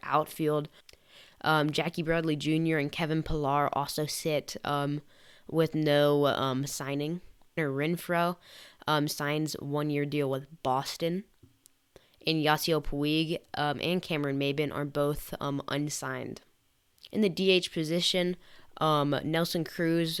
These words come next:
Marcell Ozuna, Edwin Encarnacion, some of the top, uh, D Hs in the league, Derek Dietrich and Johan Cespedes,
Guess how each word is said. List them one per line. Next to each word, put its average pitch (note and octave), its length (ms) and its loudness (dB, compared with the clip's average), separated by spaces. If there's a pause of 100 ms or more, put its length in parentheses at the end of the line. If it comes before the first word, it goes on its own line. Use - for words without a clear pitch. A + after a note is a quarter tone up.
(120)
Marcell D#3+ 480 0
Ozuna, D#3 640 2
Edwin D3+ 300 0
Encarnacion, D3+ 1040 -2 (260)
some - 160 0
of E3+ 60 2
the D#3 80 2
top, D#3 420 0
uh, D3 160 2
D D3+ 360 2
Hs D3+ 240 -2
in D3 100 -2
the C#3+ 60 -2
league, C#3+ 360 0
Derek D3+ 340 -2
Dietrich D#3 560 -4 (340)
and D3+ 200 2
Johan D3 320 0
Cespedes, D3+ 800 -2